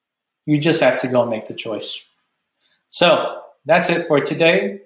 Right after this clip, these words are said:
I'm gonna keep it nice and short and sweet. Thank you to everybody that was on the, uh, session. I'm just gonna go ahead and check here to see that there were any questions. No, no, I'm not, I'm not atheist.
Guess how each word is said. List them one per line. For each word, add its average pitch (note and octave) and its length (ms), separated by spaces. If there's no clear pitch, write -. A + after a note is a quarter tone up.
I'm C3 100
gonna B2+ 140
keep D3 240
it C#3 80
nice C3+ 260
and C3+ 80
short C3 220
and B2+ 100
sweet. D3 440
Thank D#3 280
you E3 180
to D#3 220
everybody C#3+ 480
that C3 320
was B2 680
on D3 720
the, A#2+ 300
uh, A#2+ 80
session. E3+ 360
I'm C#3 120
just - 160
gonna B2+ 180
go B2+ 140
ahead A#2+ 140
and A#2 120
check B2 240
here A#2+ 600
to B2 140
see B2 220
that A#2 140
there B2 100
were B2 140
any B2+ 220
questions. C#3 420
No, D3+ 420
no, C3 240
I'm B2+ 140
not, B2 260
I'm B2 140
not B2+ 200
atheist. G#2+ 520